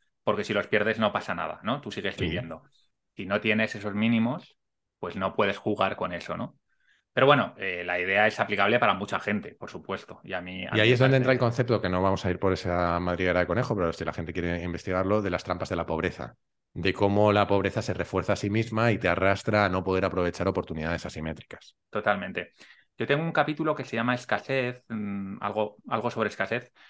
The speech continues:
Speaker 1: que precisamente va sobre un indio que ha estudiado mucho cómo afecta la pobreza, incluso a nivel cognitivo. Eh, reduce
Speaker 2: Mm.
Speaker 1: el coeficiente intelectual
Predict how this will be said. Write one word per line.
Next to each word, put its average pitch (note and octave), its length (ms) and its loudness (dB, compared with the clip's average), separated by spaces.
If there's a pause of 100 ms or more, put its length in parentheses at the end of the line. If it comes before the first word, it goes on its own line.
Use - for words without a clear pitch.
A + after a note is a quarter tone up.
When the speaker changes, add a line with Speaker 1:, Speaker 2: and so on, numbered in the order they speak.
(300)
Speaker 1:
que A2+ 120 0
precisamente C3 500 2
va B2 140 4
sobre A2 240 0
un A2+ 160 2
indio A#2+ 320 4
que A2+ 60 2
ha G#2+ 40 2
estudiado G#2 440 2
mucho G#2 600 -2
cómo G#2+ 160 0
afecta A#2 260 0
la A2 120 2
pobreza, A#2 500 0 (240)
incluso G#2 640 -2 (300)
a G2+ 100 -4
nivel G#2 220 0
cognitivo. G#2+ 640 0 (240)
Eh, G#2 100 -8
reduce B2 500 0
Speaker 2:
Mm. B2+ 80 -6
Speaker 1:
el A#2 100 -4
coeficiente A#2 520 -2
intelectual A2+ 720 0